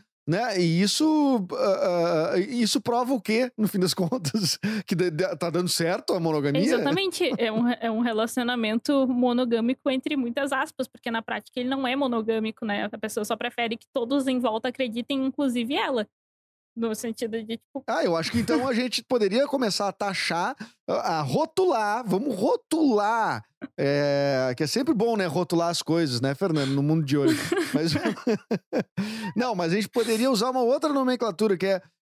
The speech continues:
Speaker 1: é relacionamento de aparência monogâmica. O que que
Speaker 2: É,
Speaker 1: tu acha?
Speaker 2: de aparência monogâmica, exatamente.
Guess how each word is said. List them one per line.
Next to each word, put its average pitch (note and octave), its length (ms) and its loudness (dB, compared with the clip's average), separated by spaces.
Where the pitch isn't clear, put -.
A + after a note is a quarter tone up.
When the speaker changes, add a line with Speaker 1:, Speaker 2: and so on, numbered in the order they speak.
Speaker 1:
é F#3+ 100 2
relacionamento A#3 1040 2
de D3 180 -2
aparência A3+ 640 0
monogâmica. D3+ 640 0
O B3 40 0
que B3+ 140 0
que A#3 60 -4
Speaker 2:
É, - 20 -2
Speaker 1:
tu E3+ 100 0
acha? D#3+ 340 -4
Speaker 2:
de A#3 140 -2
aparência A#3 500 -4
monogâmica, C#4+ 560 -2
exatamente. C4+ 600 -2